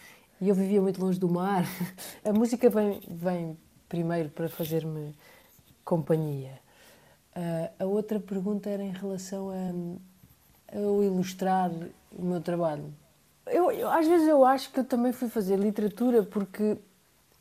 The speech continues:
era mais fácil para mim. M-, muitas destas imagens, e, e acho que tens razão, quando dizes que a minha literatura é muito de imagens, de cenas. Desde muito cedo que eu comecei a ver estas cenas na minha cabeça e,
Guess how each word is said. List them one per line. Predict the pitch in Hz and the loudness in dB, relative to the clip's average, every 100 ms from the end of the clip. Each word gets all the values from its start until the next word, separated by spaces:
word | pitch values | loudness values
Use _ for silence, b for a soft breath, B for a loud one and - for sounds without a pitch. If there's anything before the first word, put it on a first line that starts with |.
| _ | _
era | 202 220 | 2 2
mais | 226 233 | 2 0
fácil | - 269 269 - 196 165 | 0 2 2 0 -4 -2
para | 175 160 | -2 -4
mim. | 156 143 139 _ _ - | -4 -6 -10 _ _ -4
M-, | 226 | 0
muitas | 233 277 294 | 2 4 4
destas | 254 247 240 202 | 4 6 4 6
imagens, | 202 170 165 165 165 | 6 6 6 4 2
e, | 185 180 - | -2 -2 -2
e | 170 165 | -2 -2
acho | 165 - | -4 -6
que | |
tens | - 160 | -8 -6
razão, | - 196 240 160 151 | -2 2 2 0 -6
quando | - 160 | -8 -6
dizes | 156 151 | -6 -8
que | - - | -12 -8
a | 160 | -6
minha | 160 | -4
literatura | 160 147 147 170 | -4 -4 -6 -4
é | 165 | -2
muito | 165 147 - | -2 -6 -4
de | 165 | -2
imagens, | 156 170 175 147 143 139 B B B - | 0 0 -2 -2 -8 -12 B B B -10
de | 151 | -8
cenas. | - - 202 190 160 147 - - - | -4 6 8 10 6 -4 -12 -8 2
Desde | 226 208 | 4 4
muito | 226 226 202 | 4 2 0
cedo | - 226 220 | 2 2 4
que | 233 | 0
eu | |
comecei | 220 226 226 | 0 -2 0
a | 208 | 0
ver | 196 | 0
estas | 190 190 185 | -2 -4 -8
cenas | - 170 170 | -6 -4 -4
na | 175 | -4
minha | 180 180 | -2 -4
cabeça | 185 180 190 190 208 208 - | -4 -4 -4 -4 -6 -6 -8
e, | - 202 202 196 | -8 -4 -4 -6